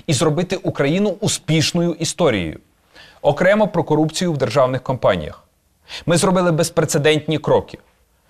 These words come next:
Коли одна з найбільших державних компаній, нак «Нафтогаз України», на кінець-то стала прибуткова і в ній немає олігархів,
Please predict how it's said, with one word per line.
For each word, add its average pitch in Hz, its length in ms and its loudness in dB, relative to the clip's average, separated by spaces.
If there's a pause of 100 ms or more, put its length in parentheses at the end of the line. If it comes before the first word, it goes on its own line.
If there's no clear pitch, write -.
(180)
Коли 180 200 2
одна 175 340 2
з 143 80 -4
найбільших 170 520 0
державних 156 540 0
компаній, 98 540 -2 (200)
нак 139 360 2
«Нафтогаз 139 520 2
України», 110 540 -2 (260)
на 160 140 2
кінець-то 165 540 0
стала 156 300 4
прибуткова 151 640 0 (100)
і 165 80 0
в 143 100 2
ній 165 280 2
немає 156 640 0
олігархів, 131 760 -2